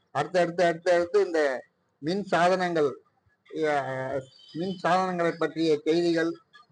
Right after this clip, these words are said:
அனைவருக்கும் கிடைக்கும்படி, அனைவருக்கும், அனைத்து நண்பர்களுக்கும் கிடைக்கும்படி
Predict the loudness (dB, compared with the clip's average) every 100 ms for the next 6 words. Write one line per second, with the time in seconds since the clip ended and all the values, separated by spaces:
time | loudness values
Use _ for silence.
0 | -6 -2 0 0 -2 -4 -2 -4 -4 -2
1 | 0 0 -2 -10 _ _ -4 0 0 0
2 | 0 -2 -4 -4 -4 -4 -4 -6 -4 -2
3 | -2 -6 -10 _ -6 -4 2 2 2 -2
4 | -4 -4 -4 -4 -4 -2 -4